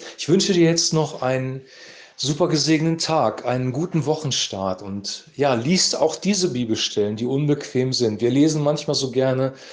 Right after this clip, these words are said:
unsere Lieblingsbibelstellen vom guten Hirten oder vom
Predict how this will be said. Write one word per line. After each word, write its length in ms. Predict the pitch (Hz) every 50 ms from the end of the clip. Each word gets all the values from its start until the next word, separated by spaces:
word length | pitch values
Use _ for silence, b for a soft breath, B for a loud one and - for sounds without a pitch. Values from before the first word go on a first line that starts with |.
| B B B B
unsere 260 | 123 123 - 127 127
Lieblingsbibelstellen 1000 | 135 160 170 170 165 160 151 - - - 156 143 160 - - - 143 135 139 139
vom 220 | - 143 135 120
guten 300 | 127 147 160 - - 139
Hirten 380 | 123 131 143 151 147 143 151 135
oder 180 | 113 120 120
vom 420 | - - - 123 120 120 117 B